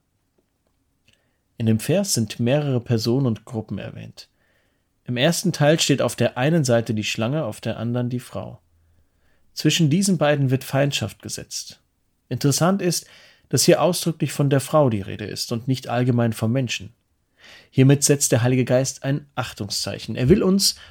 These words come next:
vor der falschen Annahme bewahren, hier werde eine rein natürliche Abneigung zwischen Mensch und Tier geschaffen. Dass nachdrücklich die Frau zur Gegenpartei der Schlange erklärt wurde, ist für das Verständnis des Folgenden wichtig.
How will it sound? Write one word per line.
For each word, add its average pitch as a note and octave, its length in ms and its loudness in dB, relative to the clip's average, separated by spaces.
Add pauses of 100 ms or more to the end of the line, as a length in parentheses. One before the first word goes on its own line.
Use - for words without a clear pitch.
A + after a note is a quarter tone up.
vor - 160 -4
der A2 120 2
falschen D3 500 -2
Annahme B2 380 0
bewahren, A2+ 600 0 (300)
hier - 180 -2
werde A2+ 320 0
eine G2+ 300 -4
rein B2 320 0
natürliche A2 520 -2
Abneigung G#2+ 520 -4
zwischen G#2 300 -4
Mensch G#2+ 280 -4
und - 220 -12
Tier A2 180 -2
geschaffen. G2 480 -10 (1500)
Dass - 180 0
nachdrücklich D#3+ 560 2
die A#2+ 120 -2
Frau D#3+ 400 2
zur G2+ 280 -6
Gegenpartei A2 640 -4
der G#2 80 -6
Schlange C#3 340 0
erklärt F#2+ 400 -4
wurde, C#3 300 -2 (380)
ist - 180 -8
für A#2 80 -4
das G2 100 -6
Verständnis G#2 640 -6
des - 160 -8
Folgenden G2+ 480 -4
wichtig. - 460 -18